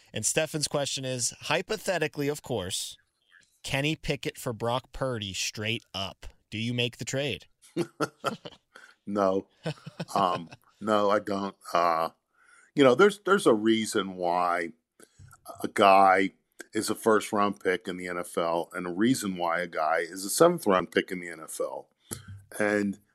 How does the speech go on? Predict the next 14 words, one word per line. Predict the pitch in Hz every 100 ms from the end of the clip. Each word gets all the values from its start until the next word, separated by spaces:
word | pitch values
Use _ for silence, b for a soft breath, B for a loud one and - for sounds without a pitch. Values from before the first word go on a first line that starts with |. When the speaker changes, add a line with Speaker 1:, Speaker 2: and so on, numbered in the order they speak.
| _ -
Speaker 2:
um, | 104 98 92 92 _ _ _ _ _ _ _ _ _ - -
you | 117
know, | 104 104 101
Kenny | - 113 120
Pickett | - 117 98
was | 107 98
a |
number | 101 98 95
one | 98 95
pick. | - 113 113 - _ b b b b b
Brock | 107 104 -
Purdy | - 107 101
was, | 95 87 - -
uh, | 90